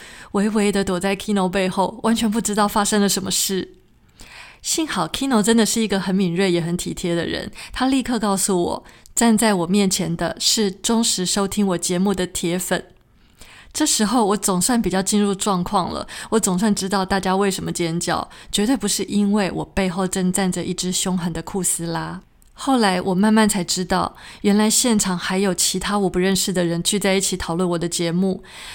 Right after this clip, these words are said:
知道这一切的瞬间，我的感觉超级超级的不真实。我想着，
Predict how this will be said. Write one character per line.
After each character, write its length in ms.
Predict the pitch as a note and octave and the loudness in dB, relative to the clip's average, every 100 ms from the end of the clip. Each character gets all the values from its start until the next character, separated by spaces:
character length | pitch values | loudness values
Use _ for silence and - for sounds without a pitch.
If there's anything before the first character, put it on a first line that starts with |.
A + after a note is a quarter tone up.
| - | -8
知 140 | - | -2
道 160 | C4 C4+ | 2 4
这 80 | B3 | 4
一 100 | B3 | 2
切 180 | - A#3+ | 0 0
的 80 | |
瞬 300 | G#3+ - A3+ | 0 2 2
间， 340 | G#3+ A3 G#3 G#3 | 2 2 2 0
我 100 | - | -4
的 120 | G#3+ A3+ | -2 0
感 200 | G3 F3 | 0 0
觉 240 | F3 F3+ F3+ | 0 -4 -4
超 240 | - A#3+ | -4 -2
级 240 | A#3 F3+ | 0 -2
超 260 | F3 - G#3 | -2 -2 -2
级 140 | G3+ | 0
的 80 | F3 | -2
不 80 | E3+ | -2
真 240 | F3 F3 | -2 0
实。 460 | F3+ - - F2 G#3 - - - - - - - | 2 0 -2 -8 -12 -20 -20 -20 -20 -20 -20 -16
我 100 | - | -4
想 360 | F#3+ - G3+ F3 | 0 2 2 2
着， 400 | - G3 E3+ - | 0 0 -2 -8